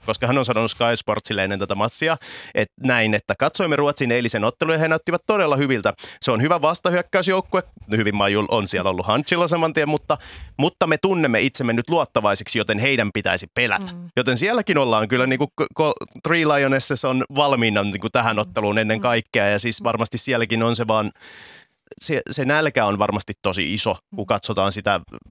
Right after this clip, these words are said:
Speaker 1: ver-, verrataan siihen, että on tullut nyt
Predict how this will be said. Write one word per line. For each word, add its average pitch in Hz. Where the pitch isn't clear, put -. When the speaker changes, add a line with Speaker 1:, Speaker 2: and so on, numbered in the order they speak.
Speaker 1:
ver-, 110
verrataan 110
siihen, 110
että 98
on 101
tullut 101
nyt 98